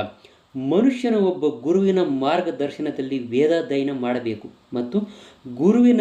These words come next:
ರಕ್ಷಣೆಯಲ್ಲಿರುವಾಗ ವ್ರತಗಳನ್ನು, ತಪಸ್ಸನ್ನು ಆಚರಿಸಬೇಕು. ಬ್ರಹ್ಮಚಾರಿಯಾದವನು ಗುರುವಿನ ಮನೆಯಲ್ಲಿ ಸೇವಕನಂತೆ ಇರಬೇಕು ಮತ್ತು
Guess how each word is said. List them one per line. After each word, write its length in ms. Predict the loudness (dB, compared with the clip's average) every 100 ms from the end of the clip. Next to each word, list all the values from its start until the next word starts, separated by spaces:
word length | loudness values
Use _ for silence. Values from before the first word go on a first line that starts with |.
| 2
ರಕ್ಷಣೆಯಲ್ಲಿರುವಾಗ 880 | -2 -4 0 2 2 0 -2 -2 -2 -2 -2 -4 -10 -18 -4
ವ್ರತಗಳನ್ನು, 760 | 0 2 2 2 2 2 0 -2
ತಪಸ್ಸನ್ನು 720 | -4 -4 -2 -2 -2 0 0 -2 -6 -8 -4
ಆಚರಿಸಬೇಕು. 680 | 0 0 -2 -2 -4 -6 -10 -20 _ _ -14
ಬ್ರಹ್ಮಚಾರಿಯಾದವನು 1300 | -2 2 4 4 2 2 2 2 2 0 -2 -2 -2 -4 -6 -10 -20 _ _ -20 -8
ಗುರುವಿನ 440 | 0 4 6 6 2
ಮನೆಯಲ್ಲಿ 600 | -2 -4 -2 -2 -2 -4
ಸೇವಕನಂತೆ 800 | -2 0 0 0 -2 -2 -2 0
ಇರಬೇಕು 560 | 0 2 0 -2 -10 -10 -4
ಮತ್ತು 260 | -4 0